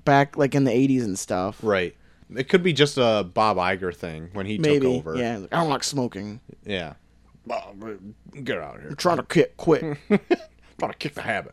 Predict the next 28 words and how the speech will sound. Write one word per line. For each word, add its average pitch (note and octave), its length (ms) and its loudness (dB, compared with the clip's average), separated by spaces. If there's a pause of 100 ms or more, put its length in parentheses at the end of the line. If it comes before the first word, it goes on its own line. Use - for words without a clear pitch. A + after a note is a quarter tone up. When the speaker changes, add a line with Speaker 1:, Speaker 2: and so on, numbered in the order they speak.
(120)
Speaker 1:
Fuckers. C#3 680 -8 (600)
Speaker 2:
<laughs> E4 200 6 (960)
Anyway, A2+ 460 8 (400)
um, D3+ 640 10 (500)
but, D#3+ 280 8
uh, D#3 240 10
I G#3 140 10
actually D#4 440 4
ended G#3+ 200 4
up, G#3 200 4 (1200)
by D#3 160 8
the D3 100 2
middle E3+ 320 8
of D3 140 6
the C#3 60 -2
movie, C3 520 2
really B2+ 480 2
enjoying A2 800 -2
Big A2+ 260 -4
Russ G2+ 680 -2 (720)
in A#2 220 -2
this - 480 -6 (340)
quite A2 260 0
a G#2 40 2
bit. G2 360 -4 (460)
'Cause, D#3 200 4
like, D3 340 4
it, E3+ 260 4